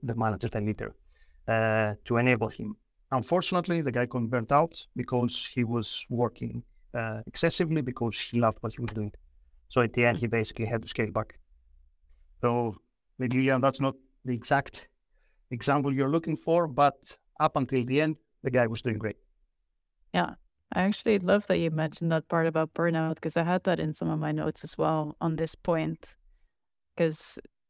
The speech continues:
Speaker 2: for me, a, a huge element of, of a professional, right, that, that has grown is somebody also that can balance work and life, because that takes practice and continuous practice. Uh, if you're gonna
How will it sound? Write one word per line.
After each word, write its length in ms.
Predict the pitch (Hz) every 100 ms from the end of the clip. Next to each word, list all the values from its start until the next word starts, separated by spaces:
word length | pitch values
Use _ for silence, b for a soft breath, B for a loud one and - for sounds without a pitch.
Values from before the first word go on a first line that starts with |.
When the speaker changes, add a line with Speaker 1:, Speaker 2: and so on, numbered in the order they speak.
| _ _ _ _ _ -
Speaker 2:
for 200 | - 175
me, 360 | 170 202 180
a, 60 | -
a 380 | 147 160 - 165
huge 360 | - 196 208
element 420 | - 165 160 156 156
of, 280 | 147 151 -
of 380 | - 156 - -
a 80 | -
professional, 720 | - 160 170 170 160 151 151
right, 280 | 151 156 156
that, 200 | 156 151 _ - -
that 200 | - 151 - _ _
has 220 | 156 156
grown 440 | - 170 151 160 165 - _ _
is 120 | - 175
somebody 380 | 175 165 160
also 360 | 156 165 - 160
that 220 | 151 151
can 160 | - 156
balance 380 | 156 170 160 -
work 220 | - 156
and 120 | -
life, 420 | 147 - - - - _ _ _ _
because 240 | 160 156 151
that 240 | 160 165
takes 220 | - 220
practice 640 | - 185 233 - - - - -
and 320 | 156 151 -
continuous 500 | 160 151 190 196 156
practice. 720 | - - - - - - - _ _ _ _ _
Uh, 320 | - 147 - 147
if 140 | 156
you're 60 | 156
gonna 220 | 175 165